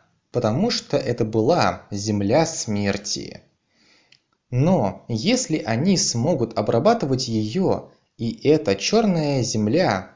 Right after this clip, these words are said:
действительно будет давать хороший урожай, то что станет с ней? Ведь получается, что чёрная пустошь может стать самой богатой землёй в империи Аксу,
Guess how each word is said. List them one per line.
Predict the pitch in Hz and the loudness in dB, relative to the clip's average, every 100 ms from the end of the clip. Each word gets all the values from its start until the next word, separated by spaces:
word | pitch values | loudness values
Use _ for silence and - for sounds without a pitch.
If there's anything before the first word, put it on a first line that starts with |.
| _ | _
действительно | 110 110 110 - 104 139 - 123 107 101 | -6 -2 -2 -4 -2 -2 0 -2 0 -2
будет | 98 123 117 110 | -2 0 0 2
давать | 107 147 - | 2 2 2
хороший | - - 175 233 - 139 | -2 -2 -2 -2 -2 -2
урожай, | 131 113 101 - 160 160 80 - _ _ _ _ _ - | -2 0 0 0 0 0 -2 -10 _ _ _ _ _ -2
то | 113 - - - | 0 0 -4 -12
что | - - - 175 196 - | -12 -12 -4 -2 -2 -6
станет | - - - 240 196 110 101 | -10 -10 -4 -2 0 -2 -4
с | - - | -8 -4
ней? | 180 113 - - _ _ _ _ _ - | -2 -2 -4 -12 _ _ _ _ _ -2
Ведь | 214 262 - | 0 0 0
получается, | 151 127 - 185 190 - - 92 90 - | 0 0 2 2 2 0 -4 -6 -6 -14
что | - 120 | -12 -8
чёрная | - 147 151 131 113 | -2 2 2 2 0
пустошь | 107 - 170 - - - - _ _ - | -2 -2 -4 -4 -8 -8 -10 _ _ -6
может | 120 135 151 113 101 | 0 2 2 2 -2
стать | - - 175 - - _ _ | -4 0 0 -2 -8 _ _
самой | - - - 165 139 113 | -8 -2 0 0 0 0
богатой | 107 110 214 226 139 | 2 0 0 0 -2
землёй | 113 120 120 175 113 | -2 0 2 4 2
в | 113 | 2
империи | 113 - 240 214 127 110 - | 0 -2 -4 0 0 -2 -4
Аксу, | 147 160 - - 78 - | -4 -2 -4 -4 -4 -6